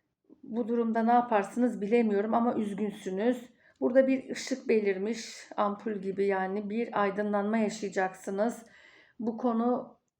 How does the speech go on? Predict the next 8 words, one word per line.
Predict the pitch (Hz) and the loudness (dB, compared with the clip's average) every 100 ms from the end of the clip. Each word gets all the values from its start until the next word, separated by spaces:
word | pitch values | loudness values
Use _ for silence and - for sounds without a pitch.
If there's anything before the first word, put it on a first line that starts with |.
| - | -8
bu | 220 | -4
zamana | 233 240 233 240 | 0 2 2 0
kadar | 240 233 240 | 0 2 2
göremediklerinizi | 208 220 226 226 208 220 220 208 208 208 | 4 4 4 2 -4 -4 -2 -2 -4 -4
görme | 220 208 202 220 | 2 2 2 -2
gibi | 214 202 196 | -4 -2 0
de | |
olabilir. | 196 196 190 196 196 233 | 2 2 2 2 4 4